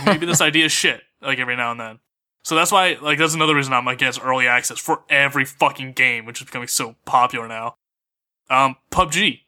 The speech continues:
Speaker 1: uh, PlayerUnknown Battleground.
Speaker 2: Yeah.
Speaker 1: It's going on to consoles. It's becoming super popular. There's already tournaments. The game's still in early access. The game's still broken as fuck.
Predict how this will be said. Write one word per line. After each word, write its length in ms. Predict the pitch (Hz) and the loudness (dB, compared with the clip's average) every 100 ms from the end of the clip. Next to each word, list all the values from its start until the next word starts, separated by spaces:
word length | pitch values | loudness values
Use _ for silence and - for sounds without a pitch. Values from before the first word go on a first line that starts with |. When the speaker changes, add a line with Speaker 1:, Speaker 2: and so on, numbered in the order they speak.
| - | -8
Speaker 1:
uh, 160 | 139 135 | -4 -4
PlayerUnknown 500 | - 156 151 156 147 | 0 2 2 0 0
Battleground. 480 | 143 170 135 110 117 | 2 2 -2 -6 0
Speaker 2:
Yeah. 280 | 156 107 90 | 2 2 2
Speaker 1:
It's 280 | 156 - - _ | -2 -4 -12 _
going 200 | 175 170 | 2 4
on 100 | 156 | 2
to 100 | 147 | 0
consoles. 560 | - 190 208 214 208 196 - - | -2 2 2 2 -2 -4 -12 -8
It's 120 | 147 139 | -6 -6
becoming 240 | 143 117 | -8 -8
super 260 | - 143 113 | -6 -8 -4
popular. 420 | - 175 196 165 | 0 2 0 -2
There's 160 | 127 139 | -4 -8
already 140 | 113 | -8
tournaments. 400 | - 190 202 190 - - | -6 -4 -4 -8 -14 -8
The 80 | 214 | -2
game's 240 | 320 294 | 0 2
still 160 | - 285 | 2 4
in 60 | |
early 180 | 269 247 | 4 4
access. 300 | 311 - - - | 2 -2 -6 -8
The 40 | 233 | -6
game's 200 | 330 320 | -2 0
still 120 | 339 | 0
broken 360 | 202 262 294 311 | 0 0 0 0
as 100 | 165 - | 0 2
fuck. 160 | 349 | 2